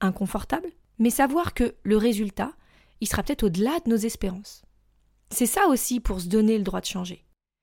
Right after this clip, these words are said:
Est-ce que ce ne serait pas la plus belle preuve d'amour que on pourrait avoir envers nous-mêmes, la plus belle preuve de bienveillance ? Accepter que nos envies, elles évoluent, elles changent, et qu'on ne doit pas se sentir fautif de ça. Accepter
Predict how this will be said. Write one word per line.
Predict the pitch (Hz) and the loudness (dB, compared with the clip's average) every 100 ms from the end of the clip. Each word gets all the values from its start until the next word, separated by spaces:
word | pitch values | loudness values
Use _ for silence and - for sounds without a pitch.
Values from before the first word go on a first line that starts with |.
| _ _ - | _ _ -2
Est-ce | 302 277 - | 0 0 -2
que | 311 294 285 | 0 0 -2
ce | - 214 | -4 -4
ne | |
serait | - 226 240 | -2 -2 0
pas | 233 | 0
la | 196 | 0
plus | 165 190 | 0 2
belle | 185 175 | 0 2
preuve | - 277 233 | 2 4 2
d'amour | 180 165 160 247 - - - | 2 0 -2 -6 -12 -20 0
que | 247 240 - | 4 4 0
on | 180 | -4
pourrait | - 208 226 | -2 -2 0
avoir | 185 190 180 - - | 0 0 -2 -8 -4
envers | 269 254 208 | 0 2 2
nous-mêmes, | 180 156 254 254 _ _ _ _ - | 0 -2 -6 -12 _ _ _ _ -2
la | 196 | 2
plus | - 240 | 2 2
belle | 190 165 240 233 | -2 2 2 2
preuve | - 247 220 | 0 0 0
de | |
bienveillance ? | 185 185 185 190 175 - - _ _ - | 0 0 0 -2 -4 -12 -20 _ _ -4
Accepter | 247 - 285 269 - 262 | -4 -2 -2 -2 0 -2
que | 247 | 0
nos | 196 185 175 | 0 2 0
envies, | 170 196 359 _ _ _ _ _ _ _ - | 0 -4 -8 _ _ _ _ _ _ _ -6
elles | 190 175 | -2 0
évoluent, | 165 185 302 415 - _ | 2 4 6 6 4 _
elles | - 185 | -4 -2
changent, | - - 349 277 180 _ _ _ _ _ _ | -2 -2 -2 -2 -6 _ _ _ _ _ _
et | - | -16
qu'on | - 226 | -2 0
ne | |
doit | 196 - | 0 0
pas | 208 | -4
se | - | -2
sentir | 220 202 269 - | -4 -2 -2 -2
fautif | - 214 - 262 | -2 -4 -2 -2
de | 185 | -2
ça. | 175 - _ _ _ _ _ _ _ _ _ _ _ _ - | -4 -12 _ _ _ _ _ _ _ _ _ _ _ _ -8
Accepter | 285 - 262 214 - 220 294 | -6 -2 -2 -2 -2 -2 -2